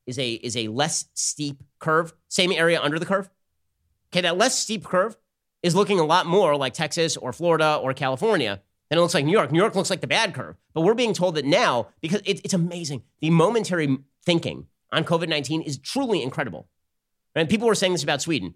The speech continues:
"Well, look at Sweden. Sweden's having a lot of death." And I kept saying, "Guys, you need to wait some months. You need to wait some months," right? Because Sweden is gonna go through it. And then on the other end, there's not gonna be a second wave because Sweden will have already gone through it. And that's exactly what you're seeing. You're seeing rising caseload in Sweden.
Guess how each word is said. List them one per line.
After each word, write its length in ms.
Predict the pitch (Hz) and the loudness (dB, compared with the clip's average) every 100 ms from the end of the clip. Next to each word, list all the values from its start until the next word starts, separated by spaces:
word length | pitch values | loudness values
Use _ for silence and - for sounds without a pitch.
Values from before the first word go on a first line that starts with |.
| _ | _
"Well, 100 | 117 | -4
look 80 | 127 | -2
at 80 | 143 | -2
Sweden. 300 | 190 165 127 | -2 -2 -2
Sweden's 240 | 117 113 | -4 -4
having 180 | 135 139 | -2 0
a 40 | |
lot 140 | 139 143 | 0 0
of 60 | |
death." 160 | 156 160 | 0 -2
And 80 | 131 | -2
I 40 | |
kept 140 | 143 - | -6 -6
saying, 140 | 123 | -6
"Guys, 200 | 110 110 | -4 -4
you 40 | 120 | -4
need 100 | 123 | -4
to 60 | |
wait 160 | 110 107 | -4 -6
some 120 | 95 | -8
months. 260 | 69 52 - _ _ _ _ - | -12 -14 -20 _ _ _ _ 0
You 100 | 147 | 2
need 40 | |
to 60 | 185 | 4
wait 160 | 247 | 2
some 100 | 190 | 0
months," 240 | 98 65 - _ _ _ | -6 -10 -20 _ _ _
right? 80 | 139 | -4
Because 200 | 156 175 | 0 0
Sweden 420 | - 180 175 165 165 _ _ | 0 0 0 -2 -6 _ _
is 120 | 139 143 | -6 0
gonna 140 | 175 | 2
go 120 | 180 | 2
through 200 | 180 139 | 0 0
it. 120 | 165 - | -2 -2
And 100 | 151 | -2
then 140 | 160 - | -2 0
on 120 | 151 | 0
the 80 | 156 | 2
other 160 | 170 | 2
end, 100 | 247 | 2
there's 140 | 165 143 | 2 0
not 140 | 160 | 0
gonna 100 | 151 | 0
be 80 | 147 | -4
a 40 | |
second 280 | 139 139 120 | -4 -4 -4
wave 260 | 110 67 - _ _ _ _ _ _ _ | -6 -6 -12 _ _ _ _ _ _ _
because 400 | - 175 160 - - - | 0 2 2 -2 -10 -8
Sweden 280 | 147 139 | -2 2
will 80 | 156 | 4
have 80 | 151 | 4
already 200 | 151 165 | 2 4
gone 200 | 180 185 | 2 0
through 160 | 226 214 | 0 -2
it. 160 | - _ _ | -4 _ _
And 100 | 147 | -6
that's 100 | 160 | -2
exactly 340 | 160 190 185 180 | 0 0 0 -4
what 80 | |
you're 80 | 131 | -4
seeing. 180 | 139 165 | -4 -4
You're 80 | 117 | -4
seeing 160 | 147 | -4
rising 340 | 131 139 170 170 | 0 0 0 -2
caseload 480 | 165 175 156 123 110 | -2 -4 -2 -4 -4
in 120 | 113 | -8
Sweden. 380 | - 95 104 | -6 -6 -8